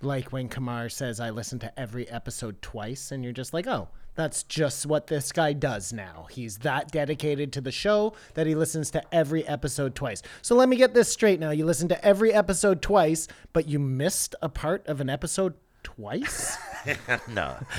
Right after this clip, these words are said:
Speaker 2: Okay.
Speaker 1: I'm confused.
Speaker 2: <laughs>
Speaker 1: I'm confused.
Speaker 2: You got me, Simon. Most of the time, I listen to every episode twice.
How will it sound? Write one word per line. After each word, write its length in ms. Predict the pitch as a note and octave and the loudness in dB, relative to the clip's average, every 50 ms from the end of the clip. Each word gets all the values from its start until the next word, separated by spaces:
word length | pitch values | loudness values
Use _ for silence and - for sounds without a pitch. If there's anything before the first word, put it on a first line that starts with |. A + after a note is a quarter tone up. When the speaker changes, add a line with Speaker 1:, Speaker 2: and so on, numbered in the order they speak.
| - - - - - - - | -8 -8 -8 -10 -10 -8 -8
Speaker 2:
Okay. 180 | G2 F#2 - - | -8 -6 2 4
Speaker 1:
I'm 200 | C#4+ D#4 D#4 - | 6 6 6 6
confused. 880 | - G3+ F3 D#3+ - - C#4+ E4+ F4+ C#4+ F#3+ D#3 C3 G#2+ - - - - - | 6 6 6 6 4 4 6 8 8 8 6 6 4 0 -2 -4 -6 -6 -4
Speaker 2:
<laughs> 60 | - - B2 - | -2 0 2 2
Speaker 1:
I'm 420 | G#3+ E3 - A3+ D#4 F4+ F#4 C4 | 2 4 6 8 8 10 8 8
confused. 960 | - - A#3+ G#3+ G3 - C4+ E4+ F#4 F#4 D4 F#3+ D#3+ C3+ A2+ - - - - - - - - | 8 8 8 6 6 6 8 10 12 12 12 10 8 4 2 -2 -4 -6 -10 -14 -16 -10 -2
Speaker 2:
You 160 | G#2 A2 A2 | 0 0 2
got 280 | F#2+ G#2+ G2 F2 D2+ D2+ | 2 2 0 0 0 -4
me, 120 | E2+ E2 | -8 -14
Simon. 400 | - - F#2 E2+ F2 F2 F#2+ G2 F#2+ - - - - - - - - - - - - _ _ _ - | -10 -8 -6 -6 -6 -8 -10 -12 -14 -16 -18 -20 -20 -20 -20 -20 -20 -20 -20 -20 -20 _ _ _ -12
Most 380 | - G2+ G2+ G#2 A2 B2 A#2+ - | 0 4 6 6 6 6 4 0
of 80 | A#2+ | -2
the 80 | B2 C3 | -2 -2
time, 440 | C3+ - A#2 G#2+ G#2+ A2 G#2+ G#2+ - - | -2 2 4 4 4 4 2 0 -6 -10
I 60 | G2 | -8
listen 260 | G2 F#2+ F#2 - - F2+ | -6 -6 -6 -8 -8 -8
to 100 | F2 D#2 | -8 -8
every 260 | F2 F2 E2+ F2 E2+ | -8 -10 -8 -8 -8
episode 400 | F2 E2+ D#2+ E2+ - F#2+ E2+ D#2+ | -8 -8 -10 -10 -12 -10 -10 -10
twice. 480 | - - D2 C#2+ D2 D2 - - - | -10 -12 -12 -12 -12 -14 -18 -18 -20